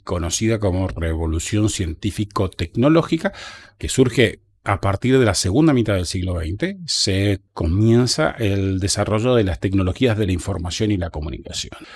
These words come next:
Eh, hay una transformación y u-, o una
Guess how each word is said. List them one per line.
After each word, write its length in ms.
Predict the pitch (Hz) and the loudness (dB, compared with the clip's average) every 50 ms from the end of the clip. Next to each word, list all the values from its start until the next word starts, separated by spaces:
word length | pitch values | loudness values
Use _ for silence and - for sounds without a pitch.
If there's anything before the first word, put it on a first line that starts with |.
| - - - - - - - - | -20 -20 -20 -20 -20 -20 -18 -8
Eh, 300 | - 113 107 104 101 101 | -2 2 2 4 4 2
hay 200 | 92 92 107 107 | 2 4 4 4
una 480 | 117 127 123 123 117 110 104 101 104 - | 6 6 6 6 6 6 4 2 0 -2
transformación 1160 | - 95 101 - 85 - 117 107 107 104 107 101 - - - 180 196 190 170 151 135 131 120 - | -2 -2 -2 -2 0 -2 0 0 2 0 0 0 -2 -2 0 2 2 4 4 4 4 4 2 0
y 140 | 104 95 101 | 0 0 2
u-, 220 | 104 104 110 107 120 | 2 2 2 0 2
o 100 | 117 107 | 2 2
una 1200 | 98 98 107 113 120 123 113 113 113 110 107 104 104 101 98 101 98 98 95 92 92 95 92 90 | 4 4 4 4 4 4 4 6 6 6 6 6 4 4 4 4 4 2 2 2 2 2 0 -2